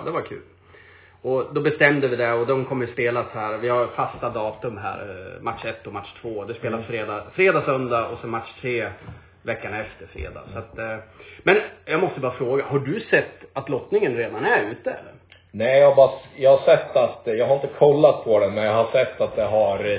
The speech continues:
Speaker 2: skrivits ut någonstans att det redan är.
Speaker 1: Ja, lottningen finns ju
Speaker 2: Ja.
Speaker 1: redan ute. Nu har inte jag någon internet.
Speaker 2: Nej.
Speaker 1: Eh, men det har väl säkert
Speaker 2: Ja.
Speaker 1: du i någon telefon eller någonting sånt. Men där ser man ju vilka ni startar mot.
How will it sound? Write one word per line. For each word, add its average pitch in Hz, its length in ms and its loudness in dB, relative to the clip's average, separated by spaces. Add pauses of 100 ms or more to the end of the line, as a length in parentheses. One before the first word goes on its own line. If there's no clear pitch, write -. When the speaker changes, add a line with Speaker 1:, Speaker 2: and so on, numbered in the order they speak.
Speaker 2:
skrivits 113 360 -4
ut 135 200 0
någonstans 90 460 -6
att 90 140 -10
det 87 80 -8
redan 90 340 -6
är. 92 160 -6 (120)
Speaker 1:
Ja, 160 280 2
lottningen 165 520 2
finns 156 340 0
ju - 40 0
Speaker 2:
Ja. 113 60 -2
Speaker 1:
redan 117 300 0
ute. 131 240 -4
Nu 127 100 -4
har 143 120 -2
inte 135 180 -6
jag 127 100 -8
någon 131 120 -6
internet. 147 480 -2 (140)
Speaker 2:
Nej. 104 120 -4 (180)
Speaker 1:
Eh, 117 520 -4
men 127 100 -6
det 139 60 -6 (300)
har 165 180 -2
väl 147 120 -4
säkert 139 220 -2
Speaker 2:
Ja. 135 100 -8
Speaker 1:
du 143 160 -2
i - 20 -4
någon 120 160 -4
telefon 120 500 -6
eller 110 140 -8
någonting 110 340 -12
sånt. 113 160 -12 (420)
Men 143 140 0 (180)
där 165 240 2 (120)
ser 190 220 0
man 151 180 -4
ju 123 60 -8
vilka 131 280 -4
ni 156 340 -8 (140)
startar 135 600 -6
mot. 92 220 -16